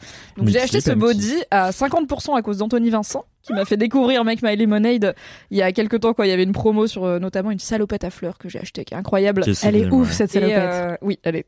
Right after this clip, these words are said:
Speaker 1: trop bien, déjà, donc merci
Speaker 2: Peut-être que vous pouvez
Speaker 1: Anthony.
Speaker 2: la traquer sur Vinted, d'ailleurs.
Speaker 1: Je vous mettrai un petit lien dans les notes du podcast, I guess. Pas sur mon Vinted, car je ne la vends pas, je la garde. Mais, euh, <laughs> sur, euh, voilà, le motif, enfin, le, la pièce en tout cas, comme ça vous pouvez la retrouver,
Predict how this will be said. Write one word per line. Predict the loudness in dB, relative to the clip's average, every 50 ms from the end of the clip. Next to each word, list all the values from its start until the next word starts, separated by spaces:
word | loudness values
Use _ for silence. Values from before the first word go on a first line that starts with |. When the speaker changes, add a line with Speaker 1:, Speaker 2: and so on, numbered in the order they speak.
| _ -6
Speaker 1:
trop | -2 0 2
bien, | 4 2 2 0 -4 -10
déjà, | -6 -2 0 2 2 0
donc | 0 -4 -10 -6
merci | -4 -2 0 2
Speaker 2:
Peut-être | 2 4
que | 4
vous | 4
pouvez | 4 2 2
Speaker 1:
Anthony. | 2
Speaker 2:
la | 0
traquer | 0 0 -2 0 0
sur | 0 0 0
Vinted, | 0 0 0 0 -2 -2
d'ailleurs. | -4 -6 -6 -6 -8 -10 _ _ _ _ _ _ _ -18
Speaker 1:
Je | -12 -6
vous | -2 0
mettrai | 0 0 0 0 0 2 2 4 4
un | 4 2 0
petit | -2 -6 -8 -6 -4 -2
lien | 0 2 2
dans | 4 2
les | 2 2
notes | 0 -2
du | -2 -4
podcast, | -4 -4 -4 -4 -6 -8 -6 -6 -6
I | -4
guess. | -4 -4 -4 -6 -4
Pas | -2 -2 0
sur | 0 2 2
mon | 4 4
Vinted, | 4 4 2 2 0 0 0
car | -2 0 0
je | 2
ne | 2
la | 2 2
vends | 2 2
pas, | 0 0 2
je | 2 2
la | 0 2
garde. | 2 2 2 2 0 -2 -2 -4
Mais, | -2 0 2 2
euh, | 2 0 0
<laughs> | -2
sur, | -2 -2 0 0
euh, | 0 2
voilà, | 2 2 2 2 0 -2 -2 -4 -2 0
le | 2 2 4
motif, | 4 2 0 0 -4 -6 -6
enfin, | -2 0 0 2
le, | 2 0 0 -2 _ -2
la | -2 -2
pièce | 0 0 0 -2 0 -2
en | -4 -4
tout | -4 -4
cas, | -4 -2 -2
comme | -2 -2 -2
ça | -4 -4
vous | -2
pouvez | 0 0 0
la | 0
retrouver, | -2 -4 -4 -2 0 0 -2 -2